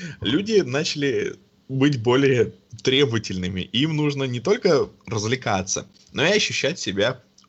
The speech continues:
умными. <laughs> Как бы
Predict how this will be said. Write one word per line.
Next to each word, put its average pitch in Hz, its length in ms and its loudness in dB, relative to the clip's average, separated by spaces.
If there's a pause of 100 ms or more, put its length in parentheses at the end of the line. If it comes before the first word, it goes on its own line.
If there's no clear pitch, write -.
умными. 107 460 -2 (240)
<laughs> 226 720 0
Как 139 220 -2
бы 135 440 -2